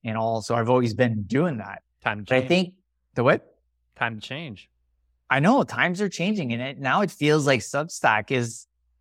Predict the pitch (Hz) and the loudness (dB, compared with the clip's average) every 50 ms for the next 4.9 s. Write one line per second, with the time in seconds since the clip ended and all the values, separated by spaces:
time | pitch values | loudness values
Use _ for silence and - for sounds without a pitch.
0 | _ - 123 107 101 - - - - - - 127 127 135 147 156 156 139 104 - | _ -10 -10 -10 -8 -10 -10 -12 -4 2 4 4 6 6 4 4 2 2 0 -2
1 | 117 113 104 - - 113 120 139 135 117 104 104 101 101 - - - 110 117 127 | -6 -6 -6 -4 -4 -2 -2 0 0 0 0 -2 -2 -4 -6 -4 2 4 4 4
2 | 123 - - - 127 123 123 117 - - - - 107 90 90 185 147 143 - - | 4 2 -2 0 2 2 2 2 0 -6 -10 -10 -10 -4 0 2 2 2 0 -4
3 | _ _ _ _ _ _ - 123 127 131 135 123 127 - - - 127 120 120 123 | _ _ _ _ _ _ -6 -6 -4 -4 -4 -8 -12 -10 -6 -4 -4 -2 0 0
4 | 135 165 165 143 127 117 107 123 143 151 151 131 120 117 117 113 - - | 0 0 0 0 -2 -2 0 0 0 0 0 0 0 -2 -4 -4 -8 -16